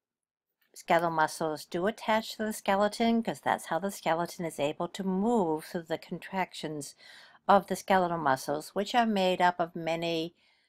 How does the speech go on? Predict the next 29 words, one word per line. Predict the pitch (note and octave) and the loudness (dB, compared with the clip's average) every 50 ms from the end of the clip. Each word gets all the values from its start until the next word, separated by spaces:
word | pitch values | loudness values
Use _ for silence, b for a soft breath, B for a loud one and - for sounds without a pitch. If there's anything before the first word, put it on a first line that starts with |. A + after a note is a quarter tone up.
| _ _ _ _ _ _ _ _ _ _ _ _ _ _ _ _ _ _ | _ _ _ _ _ _ _ _ _ _ _ _ _ _ _ _ _ _
muscle | - - - - - D#3+ E3 | -2 -2 -2 -2 -4 -8 -6
cells. | - - A#3+ B3 A3+ F3+ - - - - - - b b b b b b b b b b _ _ _ _ _ _ - | 2 6 8 10 10 10 6 2 -6 -14 -16 -18 b b b b b b b b b b _ _ _ _ _ _ -2
The | G3+ | -2
striations | G3 - - G3 F#3 F3+ F3 E3+ E3+ E3+ F3+ F3+ - - A3 G#3 G#3 G#3+ A3 - - | -2 0 2 4 4 4 4 4 2 0 0 0 0 0 0 2 2 2 0 0 -2
are | - - E3+ F3+ E3 | 2 4 4 4 4
the | - E3+ | 2 0
light | E3+ E3+ F3 E3+ E3+ E3+ _ _ _ _ _ - | 0 2 2 2 2 -2 _ _ _ _ _ -2
and | F#3+ F#3 F#3 | 0 0 2
dark | E3 E3 E3 D3 - _ | 4 4 2 2 0 _
banding | - E3 F3 E3+ D#3+ E3 D#3+ E3+ - | -2 -2 0 0 -2 -4 -6 -6 -8
pattern. | - - - D#3 D3+ D3 F3 G3 A3 B3+ C4+ b b b b b b b b b _ _ _ _ - | -8 -2 0 2 2 2 2 2 2 0 -2 b b b b b b b b b _ _ _ _ -2
Uh, | - F3+ E3+ - | 0 0 0 -2
skeletal | - - - G3+ F#3+ G3 G#3 A3 G#3+ | -4 0 4 6 8 8 8 6 6
muscles | G3+ F#3+ F#3+ - - G#3 G3 F#3 F#3+ | 4 4 2 2 0 0 0 0 0
are | - D3 D#3+ E3+ E3+ | 2 4 4 4 4
voluntary, | E3+ - F3+ E3+ E3+ F3 F#3 G3 - - - F#3 F#3+ G3+ A3 A#3 A#3+ | 2 2 2 4 4 2 0 -2 -2 -2 0 2 2 2 2 2 2
meaning | A#3+ A3 G3 F3+ E3+ F3 F3 F3+ F3 | 2 0 0 0 -2 -2 -4 -4 -2
that | E3+ E3+ E3+ - | 0 0 0 0
they | - E3 E3+ E3+ | 0 0 0 2
are | E3+ E3+ | 2 2
under | - - F3 E3+ E3 D#3 | 2 2 0 0 0 -2
our | - - D#3+ D#3 | -2 -2 -2 -4
conscious | - - - F3+ D3+ D3 - - C#3 - | -6 -6 -4 -2 -2 -2 -4 -10 -14 -14
control, | - - D#3+ D3 - - - D3 D3+ C#3+ C#3 C3+ C3+ - _ _ _ _ _ _ _ _ _ _ _ _ _ _ _ _ | -12 -12 -10 -10 -8 -6 -4 -2 -2 -2 -4 -6 -8 -12 _ _ _ _ _ _ _ _ _ _ _ _ _ _ _ _
and | - F3 F3 D#3+ | 0 0 2 2
they | D#3 D3+ | 2 0
are | D3+ D3+ | 0 -2
responsible | D#3 D3+ D3 - - - F3+ F#3+ G3 - - G3 - F3 E3+ E3 E3 E3+ | -4 -4 -6 -4 2 4 4 4 4 2 -2 -4 -2 -2 -2 -2 -2 -4
for | - - - E3+ D#3+ D#3 D3+ D3 | -6 -8 -4 -2 -2 -2 -2 -4